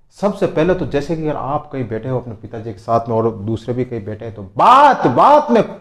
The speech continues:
पापा को ये ना कह दें कि "पापा, ये आपका जमाना नहीं है।"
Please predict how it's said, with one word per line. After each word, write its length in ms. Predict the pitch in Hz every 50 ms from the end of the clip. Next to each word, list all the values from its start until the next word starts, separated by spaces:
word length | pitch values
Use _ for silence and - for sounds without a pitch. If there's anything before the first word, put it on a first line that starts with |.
| - _ -
पापा 300 | - 226 - - 277 262
को 140 | - 240 208
ये 180 | 190 240 277 277
ना 80 | 294
कह 200 | - - 269 302
दें 320 | 294 302 302 262 208 - - - - - _ _ _ _ _ _ _ _ _ _ _ _ -
कि 80 | 156 143
"पापा, 360 | - 147 139 165 - 196 185
ये 240 | 160 139 127 113 - 101
आपका 420 | 110 131 151 165 160 - - 117
जमाना 420 | 98 87 107 104 120 120 120 113 104
नहीं 260 | 98 98 110 131 135
है।" 120 | 123 -